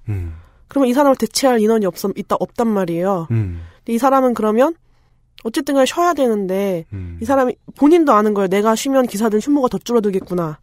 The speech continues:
Speaker 1: 음.
Speaker 2: 그러면은 아파도 울면서 출-, 나, 울면서 출근을 하는 거예요.
Speaker 1: 음.
Speaker 2: 뭐 그런 문제도 있었고 다리가 다쳐서 기부스를 했는데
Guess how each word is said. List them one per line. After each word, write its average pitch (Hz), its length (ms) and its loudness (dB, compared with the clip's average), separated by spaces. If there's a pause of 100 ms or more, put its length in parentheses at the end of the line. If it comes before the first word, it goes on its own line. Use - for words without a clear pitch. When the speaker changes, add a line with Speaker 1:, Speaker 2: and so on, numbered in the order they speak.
Speaker 1:
음. 87 320 -8 (200)
Speaker 2:
그러면은 247 420 2
아파도 240 420 0
울면서 233 420 4
출-, - 200 -8
나, 196 180 0 (220)
울면서 240 380 2
출근을 285 380 0
하는 247 180 0
거예요. 185 480 -2
Speaker 1:
음. 90 340 -12 (220)
Speaker 2:
뭐 233 100 -8
그런 285 180 2
문제도 214 280 0
있었고 233 460 -2 (120)
다리가 254 400 2
다쳐서 196 540 -2
기부스를 220 540 -2
했는데 196 760 -2